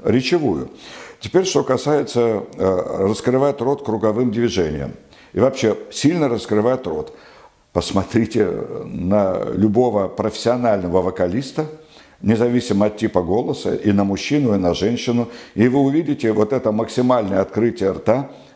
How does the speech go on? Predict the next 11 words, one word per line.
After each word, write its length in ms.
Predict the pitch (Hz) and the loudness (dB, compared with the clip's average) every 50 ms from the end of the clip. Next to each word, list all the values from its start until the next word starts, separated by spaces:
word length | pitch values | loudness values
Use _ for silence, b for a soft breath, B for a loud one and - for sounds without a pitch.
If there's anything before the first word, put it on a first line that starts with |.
| B | B
э, 600 | - - - - 82 - - - - - - - - | -12 -8 -4 -2 -2 -2 -2 -4 -4 -6 -6 -2 0
особенно 460 | 87 98 - - 127 127 131 123 110 | 0 0 2 2 0 2 2 2 2
в 80 | 95 85 | 0 0
верхнем 400 | 78 101 127 127 127 - 110 98 | 2 2 0 0 0 -2 -2 -2
участке 460 | 95 87 - 95 107 107 - - 110 | -2 0 0 0 0 0 0 -2 -2
диапазона. 640 | 110 98 117 117 113 - 131 120 104 104 80 69 67 - - - B B B B B B B | 0 0 0 0 0 0 -2 -2 -2 -4 -4 -6 -8 -12 -16 -20 B B B B B B B
Но 100 | 107 120 | 2 2
дело 280 | 123 156 160 147 135 | 4 2 2 2 0
в 60 | 131 - | 0 0
том, 200 | - 135 127 104 | 0 -2 -2 -2
что 340 | - - 110 107 98 - | -2 -2 0 0 0 -2